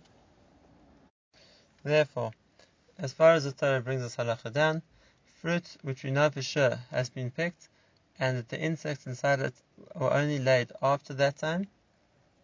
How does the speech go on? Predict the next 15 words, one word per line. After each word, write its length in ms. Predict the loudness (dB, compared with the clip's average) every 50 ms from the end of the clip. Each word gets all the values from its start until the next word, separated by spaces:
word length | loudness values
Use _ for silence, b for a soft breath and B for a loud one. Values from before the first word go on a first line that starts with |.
| _ _ _ -4
and 180 | -2 -2 0 2
those 160 | 0 0 0
insects 340 | -2 -4 -6 -8 -12 -10 -8
are 40 | -4
never 420 | -2 0 0 0 0 -2 -2 -6 -12 _ _ _ _ _ _ _ _ _ _ _ _ _ _ _ _ _ -20 -20 -20 _ _ _ _ _ -20
s-, 140 | -20 -20 -20 -20 -20
separated 540 | -8 -4 -4 -4 -2 -2 -2 -2 -2 -4
from 140 | -6 -6 -8
the 60 | -8
fruit 240 | -6 -6 -8 -8 -8 -10 -16 -14
to 60 | -8 -2
walk 240 | -2 -2 0 0
along 200 | -2 -4 -4 -4
the 60 | -6 -4
ground, 400 | 0 0 2 2 2 -2 -4